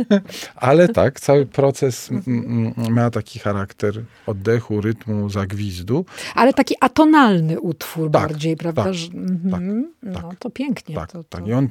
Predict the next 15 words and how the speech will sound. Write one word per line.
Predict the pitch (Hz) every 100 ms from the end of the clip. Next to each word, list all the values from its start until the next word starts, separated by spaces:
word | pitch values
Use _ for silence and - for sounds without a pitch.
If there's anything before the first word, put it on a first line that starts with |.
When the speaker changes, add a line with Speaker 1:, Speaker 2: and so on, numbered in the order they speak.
| -
Speaker 1:
tak | 110 -
się | 117
niesie | 113 117 - 98
echem | 110 120 104
przez | 104 98
Speaker 2:
Mhm. | 90 98
Speaker 1:
wystawę | 135 107 107 165 - -
Speaker 2:
Mhm. | 190 190 214 - - _
Speaker 1:
i | 143
po | 123 131
każdym | 151 156 143 131
takim | 123 120 120
dmuchnięciu, | 110 117 110 139 160 151 - 147 143 - - 127 117 113
y, |
zaklejałem | 101 123 127 127 110 110 117 117 117 113